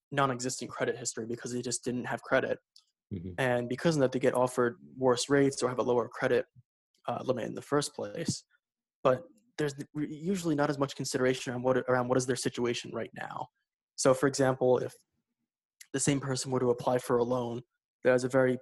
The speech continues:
Speaker 1: poor or non-existent credit history, they won't get offered the same rate for someone that has a good one.
Speaker 2: Mm-hmm.
Speaker 1: But by that same, by that same token, though, if that person who has a very poor non-existent credit history now has a very, very good and stable job and can prove it,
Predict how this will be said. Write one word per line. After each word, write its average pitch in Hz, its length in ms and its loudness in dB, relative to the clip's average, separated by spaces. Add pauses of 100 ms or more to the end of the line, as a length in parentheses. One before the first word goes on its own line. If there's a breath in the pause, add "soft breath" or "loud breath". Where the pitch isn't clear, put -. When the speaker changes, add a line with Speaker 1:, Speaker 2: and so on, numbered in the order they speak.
Speaker 1:
poor 135 600 4
or 120 240 2
non-existent 127 540 -4
credit 165 280 -2
history, 123 480 -2 (440)
they 139 80 6
won't 151 160 4
get 143 80 4
offered 131 240 0
the 127 60 -4
same 120 280 -2
rate 117 180 0
for - 120 -12
someone 117 480 -4
that 107 200 -8 (300)
has 131 160 -4
a 131 60 -2
good 151 180 4
one. 240 240 -8 (420)
Speaker 2:
Mm-hmm. 92 180 -10
Speaker 1:
But 135 140 6
by 143 100 6
that 139 140 4
same, 139 420 -2 (300)
by 143 120 4
that 147 120 4
same 160 220 0
token, 139 420 0
though, 117 260 -4 (500)
if 131 140 -2
that - 180 4
person 160 260 0
who 143 60 -6
has 139 140 -2
a 127 40 -4
very 127 220 2 (140)
poor 139 260 2
non-existent 123 500 -6
credit 160 240 0
history 127 460 -6 (420)
now 131 220 2
has 127 320 0
a 123 40 -6
very, 127 300 4
very 120 300 -2
good 131 160 4
and 123 100 -4
stable 123 320 -4
job 135 320 2
and 123 120 -2
can 117 160 -10
prove 170 260 0
it, 123 160 4